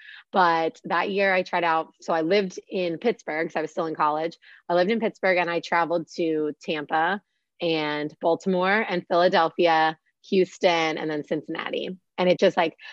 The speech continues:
the flights worked out, the hotels worked out. I spent thousands of dollars, but I wanted to be there. I just had to try it and give it my all and see what it was all about.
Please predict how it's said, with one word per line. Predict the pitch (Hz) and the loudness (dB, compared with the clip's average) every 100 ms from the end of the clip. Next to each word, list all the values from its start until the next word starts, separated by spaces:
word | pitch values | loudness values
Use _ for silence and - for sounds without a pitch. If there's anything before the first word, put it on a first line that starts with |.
| - | -6
the | - | -2
flights | - 233 233 - | 2 2 2 -2
worked | 226 214 - | -4 -4 0
out, | 214 190 190 175 | 2 4 2 -2
the | |
hotels | 160 151 214 190 190 | -8 -8 -2 -2 -2
worked | 190 180 | -4 -2
out. | 165 | -2
I | |
spent | 170 - 175 - _ - | -4 -6 -8 -10 _ -6
thousands | 180 180 190 214 190 | -2 0 0 -4 -4
of | 160 | -6
dollars, | 175 156 151 147 156 _ | -4 -4 -4 -6 -10 _
but | 175 160 - _ _ _ - | -8 -6 -8 _ _ _ -4
I | |
wanted | 185 180 175 | -2 -2 -6
to | 175 | -6
be | 185 196 | -4 -2
there. | 185 | 0
I | 160 | -2
just | 156 170 - | -2 -4 -2
had | 175 | -4
to | 170 160 | -4 -8
try | - 156 151 | -8 -6 -2
it | 165 175 160 | 0 0 -4
and | 147 | -4
give | 160 | -2
it | 165 | -2
my | 165 156 | -4 -4
all | 151 170 | -4 -4
and | 165 | -4
see | - 175 | -6 -6
what | 156 | -4
it | 156 | -4
was | 165 | -2
all | 160 143 | 0 -2
about. | - - - | -2 -2 -4